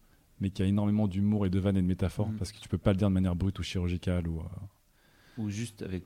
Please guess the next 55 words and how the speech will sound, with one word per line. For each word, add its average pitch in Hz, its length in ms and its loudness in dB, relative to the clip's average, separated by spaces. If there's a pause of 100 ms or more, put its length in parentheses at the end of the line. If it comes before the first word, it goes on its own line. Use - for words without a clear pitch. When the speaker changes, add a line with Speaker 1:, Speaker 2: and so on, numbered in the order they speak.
(120)
Speaker 2:
de 92 100 -2
l'émotion 87 420 -4
brute, 135 280 0
quoi. 87 220 -4
Speaker 1:
Bien 85 140 -6
Speaker 2:
Avec 87 120 4
Speaker 1:
sûr. 104 80 0
Speaker 2:
de 110 40 2
l'émotion 101 320 -2
pure, 156 220 -4
quoi. 92 240 -6
Mm. 127 80 -2 (340)
Ok. 123 160 -6
Speaker 1:
S-, 113 60 -6
sauf 127 160 2
quand 123 100 2
ils - 40 -8
sont 107 180 0
bourrés. 92 400 0 (1400)
Speaker 2:
Ok. - 160 -12 (140)
Speaker 1:
Voilà, 101 160 8
là, 110 60 12
ils 104 60 12
pleurent 107 140 10
beaucoup, 104 280 8
ils 101 40 10
tombent 101 140 2
dans 95 80 2
les 92 80 2
bras 92 120 0
l'un 90 120 2
de 85 60 0
l'autre, 90 340 2
ils 82 120 0
s'aiment 90 180 0
très - 160 0
fort 87 200 0
et 87 60 2
tout, 92 340 0
euh, 78 240 -4
ils 85 100 -4
se 82 60 -6
disent 85 160 -2
des 82 80 -2
choses. 82 200 -8 (140)
Mais 90 140 0
globalement, 110 440 8
sinon, 107 300 4
t'as 92 120 0
quand 95 140 2
même 98 140 6
beaucoup 95 240 2
de, 85 480 6 (1200)
t'as, 90 280 0
euh, 78 220 -2